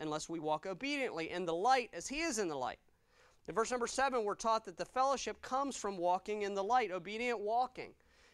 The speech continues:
made possible by the blood of Jesus Christ. Look at verse number seven. It says, "But if we walk in the light as he is in the light, we have fellowship one with another, and the blood of Jesus Christ, his Son," present tense, "is cleansing us from all sin."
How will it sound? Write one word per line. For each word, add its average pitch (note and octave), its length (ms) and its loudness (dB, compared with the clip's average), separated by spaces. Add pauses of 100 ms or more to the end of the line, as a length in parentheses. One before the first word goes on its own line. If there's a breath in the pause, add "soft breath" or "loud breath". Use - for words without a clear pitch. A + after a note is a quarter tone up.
(100)
made F#3+ 280 2
possible A3 800 2 (200 soft breath)
by F3+ 120 6
the F#3 120 0
blood F#3 300 4
of A3+ 120 0
Jesus F3+ 360 -4
Christ. G3 360 2
Look A#3+ 140 0
at C4 60 -4
verse A#3 180 0
number A#3 180 0
seven. F#3+ 320 0 (320 loud breath)
It - 40 -14
says, A3 200 4
"But F#3+ 120 0
if F3+ 100 -2
we F3 80 0
walk B3+ 340 6
in D4+ 60 -2
the C#4+ 80 0
light C4 260 6
as - 140 -6
he A#3+ 100 -4
is B3+ 120 0
in C4+ 100 0
the B3+ 60 2
light, A#3+ 280 4 (240 loud breath)
we F3 80 2
have E3 100 2
fellowship B3+ 420 2
one A#3+ 140 4
with A#3 140 0
another, G#3+ 340 2
and F#3+ 200 0
the D#3 80 2
blood G#3+ 360 6
of A3+ 80 2
Jesus A#3+ 460 -2
Christ, A3+ 480 2
his A3 160 0
Son," A3 380 2 (560 soft breath)
present C4+ 440 4
tense, A3 360 0 (100)
"is F#4 440 6
cleansing C4+ 580 2
us G#3+ 240 2
from B3 240 2
all B3+ 220 6
sin." C4 420 2